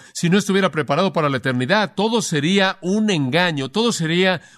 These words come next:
una pérdida horrible, horrible, engañosa. El punto es que buscar el dinero como la meta suprema de la vida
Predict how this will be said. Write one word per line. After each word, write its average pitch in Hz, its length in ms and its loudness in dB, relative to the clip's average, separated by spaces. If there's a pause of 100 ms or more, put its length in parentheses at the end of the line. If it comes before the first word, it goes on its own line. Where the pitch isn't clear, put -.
una 196 340 0
pérdida 190 640 0
horrible, 160 720 0
horrible, 160 640 2
engañosa. 117 560 0 (340)
El 143 140 -4
punto 190 220 0
es - 100 -2
que 185 80 0
buscar 170 400 0
el 240 80 -2
dinero 147 300 0
como 131 180 0
la 123 80 2
meta 165 240 0
suprema 147 500 -2
de 123 120 -2
la 113 120 0
vida 123 400 2